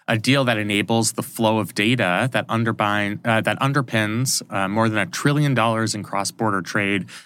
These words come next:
and investment, and that's according to our Commerce Secretary, Gina Raimondo,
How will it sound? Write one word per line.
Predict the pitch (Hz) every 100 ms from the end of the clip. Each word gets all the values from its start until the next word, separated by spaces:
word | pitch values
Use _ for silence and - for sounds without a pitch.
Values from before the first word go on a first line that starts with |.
| _
and | 104
investment, | 92 113 147 101 95 123
and | 101
that's | 95 87
according | - - 95 92
to | 90
our | 90
Commerce | 85 123 120 -
Secretary, | 98 92 101 95 90
Gina | 101 95
Raimondo, | 95 92 101 127 101 90